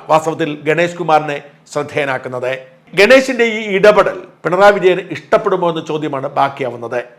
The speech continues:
താനും തന്റെ മരുമകനുമല്ലാതെ ആരെങ്കിലും മന്ത്രിസഭയിൽ ശോഭിക്കുന്നത് ഇഷ്ടപ്പെടാനുള്ള സാധ്യതയില്ല. ഗണേഷ് ഇങ്ങനെ സ്വന്തമായി മാറ്റങ്ങൾ കൊണ്ടുവരാൻ ശ്രമിച്ചാൽ, പേരെടുക്കാൻ ശ്രമിച്ചാൽ എത്ര കാലം ഈ തസ്തികയിൽ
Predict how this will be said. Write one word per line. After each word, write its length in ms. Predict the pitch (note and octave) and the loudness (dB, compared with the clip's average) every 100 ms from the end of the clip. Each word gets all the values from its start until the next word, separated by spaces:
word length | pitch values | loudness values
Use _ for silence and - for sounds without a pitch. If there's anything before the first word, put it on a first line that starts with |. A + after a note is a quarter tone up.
| _ _ _ _ D3 | _ _ _ _ 4
താനും 320 | D3+ F3 G3 G3+ | 4 4 2 2
തന്റെ 180 | F#3 F3+ F3 | 2 4 4
മരുമകനുമല്ലാതെ 800 | F3+ F#3+ F#3+ F#3+ F#3 F3+ F3+ F#3+ E3+ E3+ | 4 2 0 0 2 4 4 2 2 4
ആരെങ്കിലും 420 | F#3+ F#3+ D#3 G#2 - _ _ _ - | 4 4 0 -8 -14 _ _ _ -2
മന്ത്രിസഭയിൽ 560 | E3+ F#3 F3 F#3 F#3 F3+ - - | 0 0 0 4 4 2 -6 2
ശോഭിക്കുന്നത് 600 | E3+ F3+ F#3+ F#3+ F3+ F3+ F3+ | 4 6 4 2 0 -2 -6
ഇഷ്ടപ്പെടാനുള്ള 600 | E3 G3+ F#3 E3+ E3+ E3 F3 - - | -2 -2 2 2 2 0 -6 -8 0
സാധ്യതയില്ല. 600 | D#3 D#3 - D#3 C#3+ C3+ B2 - _ _ - | 0 0 -4 -6 -4 -4 -4 -6 _ _ 0
ഗണേഷ് 300 | D#3+ F#3+ G3 | 4 4 4
ഇങ്ങനെ 180 | F#3 F#3 - | 0 0 0
സ്വന്തമായി 420 | F3 F#3 F3+ A#2+ - - _ _ B2 | 2 4 4 0 -4 -20 _ _ 0
മാറ്റങ്ങൾ 360 | D#3+ E3+ G3 G3 | 2 2 0 2
കൊണ്ടുവരാൻ 340 | F#3+ F#3 F#3+ F3+ E3+ | 0 0 2 2 0
ശ്രമിച്ചാൽ, 360 | E3 - G#2 - _ _ _ _ D#3 | -4 -2 -4 -6 _ _ _ _ 4
പേരെടുക്കാൻ 480 | F3+ G3+ G3 F#3 F3 | 6 6 4 2 0
ശ്രമിച്ചാൽ 360 | F#3 F3 F3 C3+ G#2+ - _ _ D#3 | -4 -2 0 0 -2 -18 _ _ 2
എത്ര 260 | F3+ G#3 B3+ | 4 6 6
കാലം 220 | G#3 F#3+ F#3 | 8 6 4
ഈ 40 | F3+ E3+ | 2 2
തസ്തികയിൽ 520 | D#3+ G3+ F#3 F3+ | 2 2 4 2